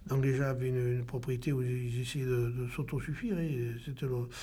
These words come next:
ils vivaient de, de la propriété, hein, cinquante, soixante moutons, voire moins, voire plus.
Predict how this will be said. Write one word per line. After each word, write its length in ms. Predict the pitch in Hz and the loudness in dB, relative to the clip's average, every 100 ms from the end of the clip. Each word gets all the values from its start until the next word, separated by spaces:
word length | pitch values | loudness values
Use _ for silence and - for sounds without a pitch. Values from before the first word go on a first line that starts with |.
| - - - - 139 | -12 -14 -16 -10 -4
ils 140 | 131 | 0
vivaient 180 | 131 143 | 2 4
de, 220 | 135 131 | 4 4
de 100 | 135 | 4
la 120 | 135 | 2
propriété, 600 | 123 127 127 120 190 180 | 0 0 0 0 2 4
hein, 40 | 165 | 4
cinquante, 440 | 156 139 147 139 | 2 2 2 2
soixante 360 | - 123 135 131 | 2 2 2 2
moutons, 480 | 123 120 160 175 180 | 2 2 2 2 4
voire 260 | 135 127 | 2 2
moins, 280 | 127 135 165 | 2 4 4
voire 240 | 147 127 123 | 4 2 -2
plus. 320 | - 190 | 2 4